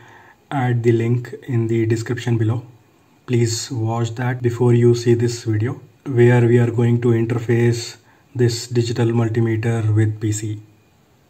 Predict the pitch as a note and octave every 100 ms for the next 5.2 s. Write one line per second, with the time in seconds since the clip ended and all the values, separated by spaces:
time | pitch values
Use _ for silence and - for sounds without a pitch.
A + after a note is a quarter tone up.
0 | _ - C3 B2 B2+ C3 C#3 C3+ B2+ B2
1 | - _ C3+ A#2+ B2+ A#2+ B2 A#2+ B2 A#2
2 | A#2 A#2 - - C#3+ C#3 C#3+ B2 A#2 A2
3 | A#2+ A#2+ A#2+ A#2+ A2 G#2+ - _ - _
4 | _ - B2 B2 - C3 A#2+ A#2+ A#2+ A#2+
5 | A2+